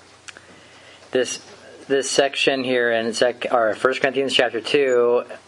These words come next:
I read, I think, nine through sixteen, and, and I'm gonna read that again here in a minute, but I, I just made some general, uh, observations about spiritual knowledge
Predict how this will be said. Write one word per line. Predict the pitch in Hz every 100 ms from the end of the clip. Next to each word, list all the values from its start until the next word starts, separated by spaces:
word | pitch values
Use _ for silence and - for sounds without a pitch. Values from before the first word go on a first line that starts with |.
| -
I | 123
read, | 120 123 120 123 123 120
I | 120
think, | 117 127 113
nine | 110 110 110
through | 117 107
sixteen, | 123 104 - 120 107 101 101
and, | - 107 107 104 92 -
and | 117 113 -
I'm | 127
gonna | 143 131
read | 127
that | 117
again | 113 113 113
here | 110 107
in |
a | 104
minute, | 107 107 98
but | 101 101 - - - - - -
I, | 113 110 -
I | 117
just | 120 143 - - - - - _ - -
made | 135 123 127
some | - 120 110
general, | 110 117 117 117 113 107 107 107 - - - -
uh, | -
observations | 101 98 95 95 85 110 110 113 104 104 107 107 98
about | 107 104 -
spiritual | - 127 123 - 123
knowledge | 123 127 131 131 131 131 - -